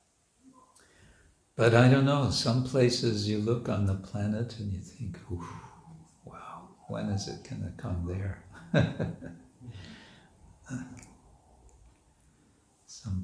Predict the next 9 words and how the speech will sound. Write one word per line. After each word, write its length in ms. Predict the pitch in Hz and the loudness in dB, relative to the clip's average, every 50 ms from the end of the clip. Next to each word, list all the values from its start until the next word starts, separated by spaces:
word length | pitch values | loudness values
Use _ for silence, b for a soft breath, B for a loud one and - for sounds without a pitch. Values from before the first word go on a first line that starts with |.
| - - | -6 -8
places, 720 | 95 90 90 90 - - - - - - - - - - - | -6 -6 -6 -8 -8 -12 -12 -12 -12 -14 -14 -16 -16 -12 -10
uh, 260 | 104 98 95 98 95 87 - - - - _ _ _ _ _ _ _ _ _ _ _ _ _ _ _ _ _ _ b b b b b b b b b b b - | -10 -8 -8 -8 -8 -10 -12 -14 -20 -20 _ _ _ _ _ _ _ _ _ _ _ _ _ _ _ _ _ _ b b b b b b b b b b b -4
I 100 | - 135 | -2 2
guess 360 | 135 175 196 226 214 - - | 6 6 8 8 6 4 2
our 180 | 151 139 123 113 104 | 4 4 4 4 4
general 640 | 104 101 95 127 131 - 143 135 131 123 113 107 98 | 2 2 2 4 4 6 6 6 8 8 6 6 2
principle 680 | - - - 117 110 - - - 107 101 98 98 95 92 | 0 0 0 0 0 -2 -4 -6 -4 -4 -2 -2 -2 -4
should 360 | 92 - - - - 95 95 95 | -6 -8 -10 -6 -4 -2 -2 -2
be, 480 | 95 92 92 92 90 87 - - - | 0 0 0 0 0 0 -2 -4 -6